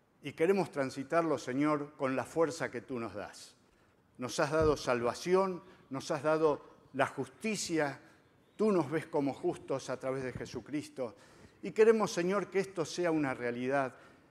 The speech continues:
en cada una de nuestras vidas. Y que sea una realidad en aquellos que hoy nos están escuchando y están desafiados a que esto pueda ser una realidad cuando ellos abran sus corazones e inviten a Jesús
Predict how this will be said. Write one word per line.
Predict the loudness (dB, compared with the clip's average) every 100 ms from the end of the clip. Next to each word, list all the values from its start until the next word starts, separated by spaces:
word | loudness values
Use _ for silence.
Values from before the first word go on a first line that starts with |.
| -10
en | -4 -4
cada | -2 0 2 4
una | 4 2 0
de | -4
nuestras | -6 -8 -10
vidas. | -10 -12 -16 -20 -20 _ _ _ _ -10
Y | 0
que | 0
sea | 4 4
una | 4 2
realidad | 2 4 4
en | 4
aquellos | 0 0 2 2 2
que | 0 0 2
hoy | 2 2
nos | 0 -6
están | -2 -2
escuchando | -2 -2 -2 4 4 4 0 0 -6 -20 -20 -20 _ _ _ _ _ _ _ _
y | 0 6
están | 6 6 4
desafiados | 2 0 -4 4 6 6 4 0 -8 -14
a | -6 -6
que | -2 2
esto | 2 2 -4 -4
pueda | -2 0 0
ser | -2 -2 -2 -2 -6 -20 _ -2
una | 0 2
realidad | 2 2 2 2 0
cuando | 0 0 0 0
ellos | 0 -2 -4
abran | 0 0 0 -4
sus | -4 -12
corazones | -6 -2 -2 0 2 2 0 -6 -16 -20 -20 _
e | 0
inviten | 2 0 -2 -2 -2
a | -2
Jesús | -4 -10 -6 -6 -6 -12